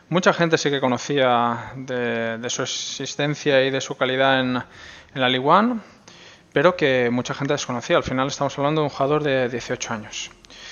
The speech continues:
Un jugador de dieciocho años que se ha convertido en un, en una gran incorporación para el Real Madrid y que puede ofrecer al, al club, ah, de la capital,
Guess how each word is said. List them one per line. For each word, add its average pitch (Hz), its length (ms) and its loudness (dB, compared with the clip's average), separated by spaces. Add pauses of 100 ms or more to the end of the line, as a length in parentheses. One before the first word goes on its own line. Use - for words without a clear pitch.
(460)
Un 143 80 -6
jugador 139 320 6
de 135 80 2
dieciocho 135 460 0
años 185 380 4
que 127 420 4
se 139 140 -2
ha 135 40 2
convertido 139 520 0
en 135 80 0
un, 131 600 -2
en 135 80 -2
una 196 160 6
gran 175 200 6
incorporación 135 1000 2 (140)
para 131 160 2
el 120 40 2
Real 120 200 0
Madrid 131 320 0 (1040)
y 196 160 0
que 254 340 2 (800)
puede 208 320 6
ofrecer 151 680 4
al, 120 600 2 (500)
al 127 320 -2
club, 160 400 0
ah, 135 300 4 (480)
de 147 100 -4
la 131 80 2
capital, 180 600 2